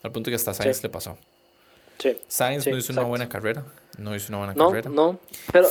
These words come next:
Speaker 2: o, o ese toque, sin hacer buena carrera, está
Speaker 1: Quedó
Speaker 2: ahí
Speaker 1: en una
Speaker 2: arriba.
Speaker 1: buena posición.
Speaker 2: Ajá, exacto, o sea, ese mae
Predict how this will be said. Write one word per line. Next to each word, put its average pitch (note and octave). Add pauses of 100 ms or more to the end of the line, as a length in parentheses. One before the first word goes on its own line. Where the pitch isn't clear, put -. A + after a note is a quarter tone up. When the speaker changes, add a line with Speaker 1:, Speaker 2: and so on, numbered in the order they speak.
(160)
Speaker 2:
o, F3
o F3
ese G3+
toque, A3
sin D3+
hacer D3
buena G3+
carrera, F#3+ (680)
está -
Speaker 1:
Quedó B2
Speaker 2:
ahí D3
Speaker 1:
en D3
una C3
Speaker 2:
arriba. D#3
Speaker 1:
buena A2
posición. G#2+ (640)
Speaker 2:
Ajá, C3
exacto, C#3+
o -
sea, B2+
ese B2
mae D#3+